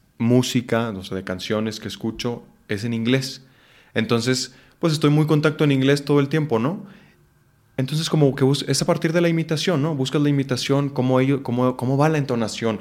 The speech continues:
cómo en una pregunta termina acá o termina acá, o cuando están enojados hablan así, o esto o el otro. Entonces, al, al tener la oportunidad de estarlo estudiando, es mucho más sencillo y puedes llegar a, a tener el acento, eh, pues, perfeccionado, ¿no? Sin embargo,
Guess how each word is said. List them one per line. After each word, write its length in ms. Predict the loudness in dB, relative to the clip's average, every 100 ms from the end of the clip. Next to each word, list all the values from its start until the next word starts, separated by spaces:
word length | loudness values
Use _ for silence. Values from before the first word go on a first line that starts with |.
| -8
cómo 160 | -2 2
en 60 |
una 160 | 2 2
pregunta 440 | 2 2 0 -2 -2
termina 320 | -2 -2 -4
acá 320 | -2 0 0
o 140 | 0 -4
termina 320 | -4 -2 -4
acá, 300 | -2 0 0
o 100 | 0
cuando 160 | -2 -4
están 140 | -4
enojados 360 | -4 -4 -4 -4
hablan 180 | -4 -4
así, 340 | -6 -4 -2
o 220 | 0 2
esto 220 | 0 -2 -4
o 60 |
el 80 | 0
otro. 280 | 0 -2 -6 -10 -20 -10
Entonces, 380 | -6 -4 -2 2
al, 160 | 2 2
al 120 | 0
tener 220 | 0 0 0
la 60 |
oportunidad 380 | 0 0 2 4
de 60 | 2
estarlo 280 | 2 -2
estudiando, 520 | -2 0 2 4 2 -2 -10 -20 -10
es 80 | -6
mucho 240 | -4 -2 -2
más 140 | -2
sencillo 380 | -2 -2 -2 -2
y 20 |
puedes 300 | 0 0 0
llegar 260 | 0 2 2
a, 340 | 2 2 0 -4
a 120 | -4
tener 240 | -4 -4 -4
el 100 | -4
acento, 480 | -6 -6 -6 -6 -8 -20 -20 -20 _ _ -12
eh, 220 | -10 -8
pues, 200 | -10 -14
perfeccionado, 720 | -10 -10 -8 -8 -4 -4 -2 -4
¿no? 220 | -4 -6 -12 -20 -20 -12
Sin 220 | 0 2
embargo, 520 | 4 2 2 0 -2